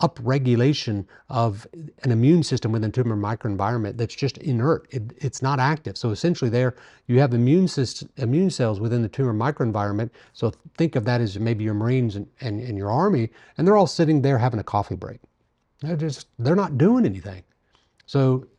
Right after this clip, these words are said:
in that, the, the immune system is there, it's, it's present, but it's not accounted for, it's not active. Then number five is low immunogenicity, uh,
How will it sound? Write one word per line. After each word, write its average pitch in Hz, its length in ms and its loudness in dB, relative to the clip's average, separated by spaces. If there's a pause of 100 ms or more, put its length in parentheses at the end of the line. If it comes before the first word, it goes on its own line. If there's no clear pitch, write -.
(160)
in 170 220 6
that, 165 300 0
the, 131 100 -4 (220)
the 127 120 0
immune 180 280 4
system 135 440 -2 (260)
is 113 160 -2
there, 202 300 6
it's, 123 320 -4 (220)
it's - 160 -6
present, 160 500 4
but 127 140 2
it's - 180 -2
not 104 160 0
accounted 127 380 0
for, 101 180 -4
it's - 160 -8
not 92 160 -4
active. 92 460 -8 (1600)
Then 151 180 8
number 143 200 6
five 170 320 6
is 110 120 -2
low 147 200 4
immunogenicity, 151 1000 0 (320)
uh, 110 280 0